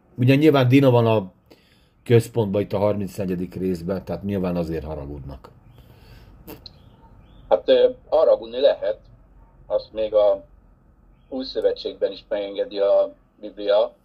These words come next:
Speaker 2: Lehet haragudni, csak az a lényeg, hogy milyen cselekedetet szül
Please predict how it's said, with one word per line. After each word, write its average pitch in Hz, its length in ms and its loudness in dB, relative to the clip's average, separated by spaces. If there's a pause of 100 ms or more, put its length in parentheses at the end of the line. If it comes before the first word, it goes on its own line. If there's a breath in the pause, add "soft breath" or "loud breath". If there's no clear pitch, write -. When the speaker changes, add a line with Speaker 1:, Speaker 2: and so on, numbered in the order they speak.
(1000)
Speaker 2:
Lehet - 340 2
haragudni, 135 520 -2
csak 139 260 0 (460)
az - 180 -8
a 110 60 6
lényeg, 131 420 -6
hogy 269 340 -10 (480)
milyen 117 380 2
cselekedetet 110 840 -2 (100)
szül - 460 -18